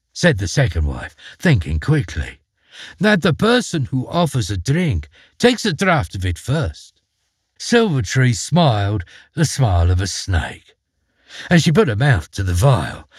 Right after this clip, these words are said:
pretending to sip. But the second wife of the prince was a clever lady, and quick as anything, she tapped the bottom of the vial with her hand. It tipped back,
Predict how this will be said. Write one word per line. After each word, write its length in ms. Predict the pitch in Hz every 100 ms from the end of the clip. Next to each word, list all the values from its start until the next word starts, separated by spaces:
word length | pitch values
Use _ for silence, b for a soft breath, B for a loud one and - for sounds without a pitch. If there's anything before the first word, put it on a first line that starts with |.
| B -
pretending 520 | 143 190 151 76 78
to 80 | 104
sip. 440 | - 185 90 - _ _ _ _ _ _ _
But 120 | 196 202
the 80 |
second 440 | 185 254 247 127 110
wife 320 | 147 120 -
of 60 | 80
the 60 |
prince 460 | - 147 120 76 -
was 140 | 78
a 60 | 73
clever 400 | - 170 101 67
lady, 600 | 78 139 107 67 - - B B B -
and 140 | 160
quick 280 | 226 220 110
as 140 | 87
anything, 460 | 170 120 78 69 67 b b
she 200 | - 131
tapped 340 | - 214 226
the 80 | 123
bottom 340 | 92 151 - 98
of 60 |
the 100 | 87
vial 420 | 90 135 127 131
with 160 | 113 120
her 120 | 120
hand. 500 | 104 76 67 - _ _ _ _ _ _ B B -
It 140 | 220
tipped 320 | - 175 - -
back, 400 | 202 87 -